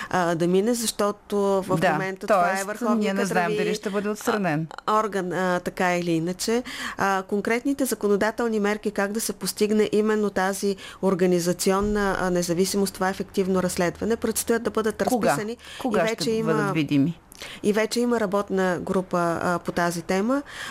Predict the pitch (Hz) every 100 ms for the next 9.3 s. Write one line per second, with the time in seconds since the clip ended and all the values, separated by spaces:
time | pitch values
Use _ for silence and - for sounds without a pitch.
0 | - 226 185 202 202 226 240 233 240 240
1 | 233 233 233 226 214 233 240 226 - 202
2 | 190 180 185 190 196 190 185 190 180 185
3 | 185 180 180 175 175 170 170 214 214 208
4 | - 190 185 185 185 - 196 190 180 180
5 | 175 170 185 180 170 - - - 196 190
6 | 202 208 214 - - - - 190 170 185
7 | 190 180 185 185 180 - 233 180 185 170
8 | 180 180 165 175 175 - 202 196 185 180
9 | - 185